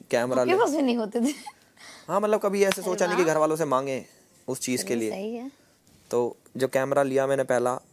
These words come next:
Speaker 1: वो
Speaker 2: हम्म।
Speaker 1: अपनी कमाई से ही लिया।
Speaker 2: हम्म।
Speaker 1: एक मेरे दोस्त के पास था कैमरा,
Speaker 2: हम्म।
Speaker 1: but उसका लेंस मैं लेके आया था,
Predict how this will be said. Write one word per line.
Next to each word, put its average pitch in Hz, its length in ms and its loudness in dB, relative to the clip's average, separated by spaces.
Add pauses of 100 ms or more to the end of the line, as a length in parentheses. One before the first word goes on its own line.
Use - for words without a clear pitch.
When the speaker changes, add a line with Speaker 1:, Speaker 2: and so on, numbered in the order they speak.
Speaker 1:
वो 120 200 0
Speaker 2:
हम्म। - 220 -8
Speaker 1:
अपनी 127 160 -6
कमाई 117 280 -2
से 127 80 -6
ही 123 80 0
लिया। 117 240 -4 (320)
Speaker 2:
हम्म। 202 260 -14 (880)
Speaker 1:
एक - 380 -2 (180)
मेरे 135 200 -2
दोस्त 135 300 0
के 139 100 -2
पास 135 340 -2
था 120 60 2
कैमरा, 120 380 -4 (300)
Speaker 2:
हम्म। 190 480 -8
Speaker 1:
but - 140 -6
उसका 143 300 -4
लेंस 143 520 0 (200)
मैं 131 160 0
लेके 120 240 0
आया 110 160 0
था, 104 200 -8